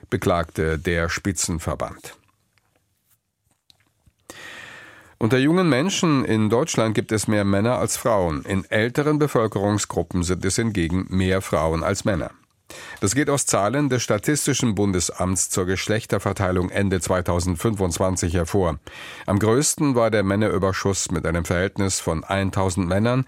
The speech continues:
zu neunhundertzwölf Frauen in der Altersgruppe der achtzehn bis neunundzwanzigjährigen.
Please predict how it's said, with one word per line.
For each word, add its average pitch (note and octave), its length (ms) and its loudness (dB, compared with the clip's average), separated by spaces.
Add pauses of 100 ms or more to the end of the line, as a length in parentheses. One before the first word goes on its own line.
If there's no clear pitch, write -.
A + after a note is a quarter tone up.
(160)
zu F#2 240 0
neunhundertzwölf F#2+ 880 0
Frauen G2 440 0 (300)
in A#2 120 2
der G#2 100 4
Altersgruppe A2+ 580 0
der E2+ 240 -2
achtzehn F#2 440 -2
bis E2 160 -2
neunundzwanzigjährigen. F2 1080 -2